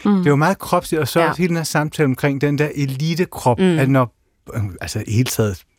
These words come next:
Speaker 2: at vi, vi taler meget om det, både med balletdanser, men jo også med elitesportsudøvere, det med, at når vi forbruger den der krop, der bliver presset til sit aller yderste, måske hvor den kører lige en, en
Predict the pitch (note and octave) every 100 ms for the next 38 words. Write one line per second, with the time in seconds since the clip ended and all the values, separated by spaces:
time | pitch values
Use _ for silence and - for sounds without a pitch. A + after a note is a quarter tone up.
0 | - - G2+ G#2 A2+ A2 - A#2+ A2 A2
1 | G#2+ G#2 A#2+ B2 A2+ G#2 C3+ B2 A2+ G2+
2 | G#2 G#2+ A2+ B2 A2 C3+ C3 A#2+ G#2 -
3 | G#2 G2+ G2+ B2 A#2 A2+ - - - -
4 | - _ A2+ - G#2 G#2 - G#2+ B2+ C3+
5 | B2+ A#2+ A2 B2 - B2 - B2+ B2+ A2+
6 | - A#2 A2+ C#3 - A2 A2+ - C3+ C3
7 | C3 - C3 B2 - A#2+ G#2 A2 G#2 C#3
8 | B2 A#2+ A2+ A2 - B2+ G#2+ A#2+ B2 A2+
9 | G#2 A#2+